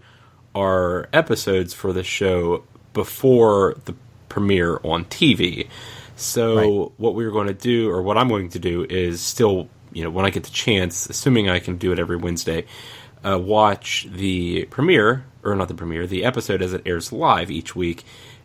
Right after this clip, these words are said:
Speaker 1: and I'll be live tweeting on our Twitter, which is at Crash Couch. So,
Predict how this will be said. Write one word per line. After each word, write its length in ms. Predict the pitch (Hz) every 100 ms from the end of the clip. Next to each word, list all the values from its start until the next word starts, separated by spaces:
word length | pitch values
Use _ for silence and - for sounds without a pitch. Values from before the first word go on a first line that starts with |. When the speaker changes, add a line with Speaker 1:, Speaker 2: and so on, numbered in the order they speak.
| -
Speaker 1:
and 240 | 101 101
I'll 140 | 101 98
be 100 | 95
live 360 | 101 127 139
tweeting 460 | - 113 98 92 95
on 160 | 98 92
our 180 | 90 87
Twitter, 340 | - 131 107
which 200 | 98 90
is 120 | 85 -
at 240 | 90 -
Crash 340 | - 107 87 -
Couch. 440 | - 71 - - - - - - - -
So, 540 | - - 101 90 87